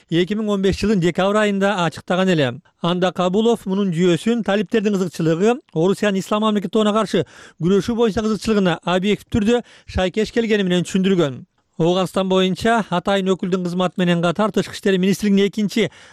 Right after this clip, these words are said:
Азия департаментинде директорлук кылган Замир Кабулов Орусия Талибан менен мындан бир нече жыл мурда эле байланыш орноткондугун бул аптада Ташкент конференциясынан кийин дагы кайрадан ырастап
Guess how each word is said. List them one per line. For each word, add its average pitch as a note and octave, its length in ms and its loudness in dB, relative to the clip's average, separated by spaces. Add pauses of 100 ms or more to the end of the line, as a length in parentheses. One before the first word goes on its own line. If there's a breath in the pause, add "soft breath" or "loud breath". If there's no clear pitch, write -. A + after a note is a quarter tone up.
Азия F#3+ 380 0
департаментинде F#3+ 920 0 (100)
директорлук G3+ 580 0
кылган G3 280 2
Замир F3 320 0
Кабулов G3+ 420 0
Орусия A3+ 360 0 (280 loud breath)
Талибан F#3+ 380 0
менен G3+ 380 0
мындан F3+ 320 2
бир G#3 100 2
нече A3 220 0
жыл G#3+ 100 2
мурда G#3+ 160 0
эле G3+ 180 2 (300 loud breath)
байланыш G3 420 -2
орноткондугун G#3 480 0
бул G3 120 2
аптада F#3 560 0 (120)
Ташкент F#3 380 -2
конференциясынан G#3 560 0
кийин G3 200 2
дагы E3+ 200 0
кайрадан F3+ 400 -2
ырастап E3 440 -2